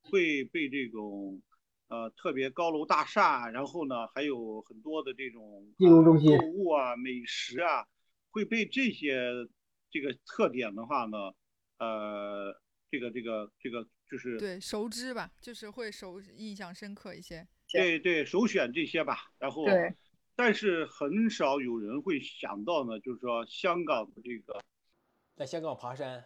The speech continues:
Speaker 2: 是吧？
Speaker 1: 城市之外有很大的一片这种，这种，这种荒野，或者是郊野，啊，或者是这种，呃，这种，这种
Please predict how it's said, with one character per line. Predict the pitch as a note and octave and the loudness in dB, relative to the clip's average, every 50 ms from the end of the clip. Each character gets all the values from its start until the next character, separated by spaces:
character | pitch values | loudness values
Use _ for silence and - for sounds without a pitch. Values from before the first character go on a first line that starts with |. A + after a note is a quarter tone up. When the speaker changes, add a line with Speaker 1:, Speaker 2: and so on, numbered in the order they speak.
| _ _ | _ _
Speaker 2:
是 | _ C3 | _ -14
吧？ | B2 A#2+ - - - _ _ _ _ _ - D3 B2 - | -12 -12 -12 -14 -18 _ _ _ _ _ -20 -14 -6 -4
Speaker 1:
城 | - E3 - - | -4 -4 -4 -4
市 | - A3 | -4 -4
之 | F#3 F3+ A#3+ C4+ | 2 6 8 8
外 | A3 A3+ C#4 C4+ | 10 12 10 10
有 | - B3 C#4+ A#3+ | 10 8 6 6
很 | B3+ B3+ - B3+ G#3+ A3+ A3+ A#3 | 6 4 4 2 2 2 0 0
大 | B3+ - A3+ G3 - D4+ | 2 4 4 4 4 2
的 | C#4 - | 2 4
一 | - A3 | 4 4
片 | - - - F3+ D#3 C3+ A#2 A#2+ A#2+ A#2 B2+ B2 - _ _ _ _ _ _ _ _ _ _ | 4 4 0 2 2 2 0 -4 -10 -16 -18 -20 -20 _ _ _ _ _ _ _ _ _ _
这 | D#3 D3 C3+ | -6 -4 -4
种， | B2 A#2+ A#2 A2 | -4 -6 -6 -8
这 | C#3+ | -8
种， | A#2+ A#2+ A2+ A2 A2 A2+ G#2+ _ _ _ | -8 -6 -8 -8 -8 -10 -14 _ _ _
这 | D3+ | -6
种 | D3 C3+ A#2+ A#2 A2 G#2+ - - | -6 -4 -6 -6 -8 -10 -6 0
荒 | G#3 G3 G3 G3 | 0 2 2 2
野， | F#3 D3+ A#2+ F#2 E2 - _ _ _ _ | 0 -2 -2 -4 -6 -10 _ _ _ _
或 | - F#3 | -4 -4
者 | D#3 C3+ C#3 | -4 -4 -6
是 | - - D3+ | -8 -8 -10
郊 | C#3 - G#3 G3+ G3 F#3 | -6 2 4 4 4 4
野， | E3 B2+ G#2+ F2 E2+ - - _ _ _ _ _ _ _ | 2 -2 -6 -8 -8 -14 -20 _ _ _ _ _ _ _
啊， | C#3+ C#3 B2+ - | -4 -2 -2 0
或 | - F#3+ | 0 -2
者 | F#3 D#3 C#3+ | 0 0 -4
是 | - - C#3 | -6 -8 -8
这 | C#3+ D3+ | -8 -6
种， | C3+ B2+ A2+ A2 G#2+ G2+ - _ _ _ _ _ _ _ | -6 -6 -8 -10 -12 -14 -16 _ _ _ _ _ _ _
呃， | B2+ B2 B2 A#2+ A#2 A2+ A2+ A2 A2 A2 G#2+ G#2+ - | -6 -4 -2 -2 -2 -2 -2 -2 -4 -4 -6 -8 -8
这 | - C#3 | -8 -8
种， | A#2+ B2 A2 A2 G#2+ G#2+ G#2 | -8 -8 -10 -10 -10 -12 -10
这 | - C3+ | -8 -8
种 | A#2+ A#2 A2 G#2+ G#2+ | -8 -8 -10 -12 -12